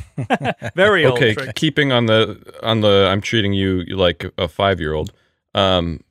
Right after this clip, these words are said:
Speaker 2: Well, can I have a snack?
Speaker 3: you know, it might not be fu-, it might not
Speaker 2: <laughs>
Speaker 3: be,
Speaker 1: Have
Speaker 3: it
Speaker 1: a
Speaker 3: might not be
Speaker 1: snack.
Speaker 3: fun, but
Speaker 2: Yeah.
Speaker 3: did you at least enjoy it? You learned something new?
Speaker 2: Like, it's very enjoyable to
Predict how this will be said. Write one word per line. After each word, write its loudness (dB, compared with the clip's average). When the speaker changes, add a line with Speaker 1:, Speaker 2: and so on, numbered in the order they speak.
Speaker 2:
Well, -8
can -6
I 0
have -2
a -10
snack? -2
Speaker 3:
you -2
know, 2
it -6
might 0
not 0
be -2
fu-, -4
it -4
might 2
not 0
Speaker 2:
<laughs> -2
Speaker 3:
be, 2
Speaker 1:
Have -2
Speaker 3:
it 4
Speaker 1:
a 0
Speaker 3:
might 0
not 2
be -2
Speaker 1:
snack. -12
Speaker 3:
fun, 0
but 2
Speaker 2:
Yeah. -10
Speaker 3:
did -6
you -2
at -2
least -4
enjoy -4
it? -6
You -2
learned -2
something -6
new? -6
Speaker 2:
Like, 0
it's -6
very 0
enjoyable 0
to -14